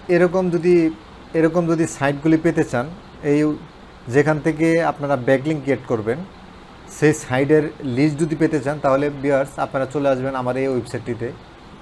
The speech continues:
দেখতে পাচ্ছেন ভিউয়ার্স, আপনারা এই যে সাইটটি দেখতে পাচ্ছেন, এই সাইটটিতে চলে আসবেন। চলে আসে আপনারা এখান থেকে চলে যাবেন, আহ, ব্লগে চলে যাবেন। এখানে ব্লগে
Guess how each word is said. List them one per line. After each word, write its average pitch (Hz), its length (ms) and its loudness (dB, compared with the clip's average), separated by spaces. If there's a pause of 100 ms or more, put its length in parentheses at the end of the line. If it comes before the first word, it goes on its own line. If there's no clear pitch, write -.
(3000)
দেখতে 135 200 -2
পাচ্ছেন 160 280 2
ভিউয়ার্স, 160 220 4
আপনারা 147 260 2
এই 147 60 2
যে 143 80 -2
সাইটটি 143 360 -4
দেখতে 143 180 -4
পাচ্ছেন, 131 340 -6 (840)
এই 139 120 0
সাইটটিতে 135 420 -2 (100)
চলে 156 180 2
আসবেন। 131 320 0
চলে 147 280 0
আসে 143 240 -4 (720)
আপনারা 139 380 -2 (220)
এখান 131 180 -6
থেকে 143 160 -2
চলে 147 240 -2
যাবেন, 135 300 0
আহ, - 880 -18 (500)
ব্লগে 131 280 4
চলে 127 220 -4
যাবেন। 92 220 -4 (140)
এখানে 135 200 0
ব্লগে 123 380 2